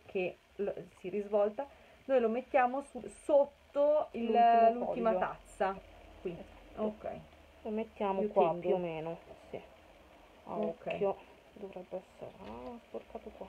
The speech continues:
Speaker 2: Ok.
Speaker 1: Sì, tanto l'asciuga trasparente.
Speaker 2: Aspetta, la mettiamo un attimo
Speaker 1: Ok.
Speaker 2: giù.
Speaker 1: Sì.
Speaker 2: <laughs> Così.
Speaker 1: È un po' più facile, diciamo, far presa, far prendere la colla.
Speaker 2: Ok.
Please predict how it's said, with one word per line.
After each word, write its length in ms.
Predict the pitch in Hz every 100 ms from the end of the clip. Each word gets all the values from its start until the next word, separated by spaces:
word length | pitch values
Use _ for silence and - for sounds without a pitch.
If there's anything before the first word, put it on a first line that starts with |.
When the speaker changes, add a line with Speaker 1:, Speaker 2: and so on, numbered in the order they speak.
| -
Speaker 2:
Ok. 220 | 226 - - 185 - - 208
Speaker 1:
Sì, 80 |
tanto 240 | 208 180 190
l'asciuga 320 | 180 - 180
trasparente. 800 | 170 175 - 180 - 170 - 180 - - - - -
Speaker 2:
Aspetta, 320 | - - -
la 140 | 190
mettiamo 300 | 190 - 190
un 60 | 185
attimo 380 | 185 180 202 185
Speaker 1:
Ok. 1200 | 233 427 - _ _ - - - - - - 196
Speaker 2:
giù. 240 | 175 202 240 - - - - - - - - - - - - - - -
Speaker 1:
Sì. 140 | 175 - - -
Speaker 2:
<laughs> 640 | 262 - - 214 - 220 -
Così. 200 | 180 202
Speaker 1:
È 120 | 240
un 80 | 240
po' 80 |
più 160 | 262 247
facile, 560 | 233 175 - - 190 185 - - - - - - - -
diciamo, 320 | - - 208 208
far 160 | 208
presa, 420 | - 208 202 196 -
far 180 | 208
prendere 560 | 202 208 202 196 190 190 196
la 80 | 208
colla. 500 | - - 180 180 185 - - - - - - - - - - -
Speaker 2:
Ok. 340 | 208 - -